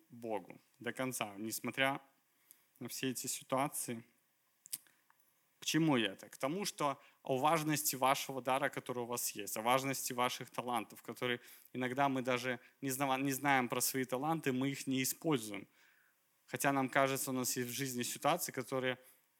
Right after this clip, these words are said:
как из них выйти? А может, в тебе есть дар, который поможет тебе из этой ситуации выйти?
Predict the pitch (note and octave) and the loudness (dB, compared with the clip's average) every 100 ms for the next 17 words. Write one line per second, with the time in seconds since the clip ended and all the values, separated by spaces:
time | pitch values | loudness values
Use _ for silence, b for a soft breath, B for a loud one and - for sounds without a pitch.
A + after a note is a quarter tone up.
0 | - C#3+ C#3 C3 A#2+ A#2+ A#2 A2 G2+ - | -6 -2 -2 -2 -4 -4 -6 -8 -8 -8
1 | - C3 C#3 C3 - - C3 B2+ A#2+ A2 | -6 -2 -2 -2 -6 -8 -4 -4 -4 0
2 | C3 D3+ - - A#2+ - A#2 A#2+ A#2 - | 0 0 -4 -10 -10 -8 -6 -6 -8 -10
3 | A#2 A2+ A2+ B B A#2+ A#2+ A2+ A2+ - | -8 -6 -6 B B -8 -8 -6 -8 -8
4 | - A2+ G#2 - G#2+ G#2+ - - | -4 -4 -4 -8 -12 -12 -12 -14